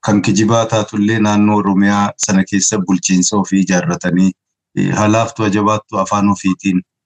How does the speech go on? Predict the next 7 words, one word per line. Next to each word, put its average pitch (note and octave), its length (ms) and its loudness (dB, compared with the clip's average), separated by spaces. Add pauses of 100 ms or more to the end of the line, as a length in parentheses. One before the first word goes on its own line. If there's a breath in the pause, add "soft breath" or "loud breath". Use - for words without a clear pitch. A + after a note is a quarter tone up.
(100)
eh, F2 240 -2
dubbachuu, G#2 640 -2 (340)
eh, - 280 -2
mirga C3+ 500 0 (180)
murtaa'e B2 640 0
tokko - 440 -8
argatanii, G#2+ 640 0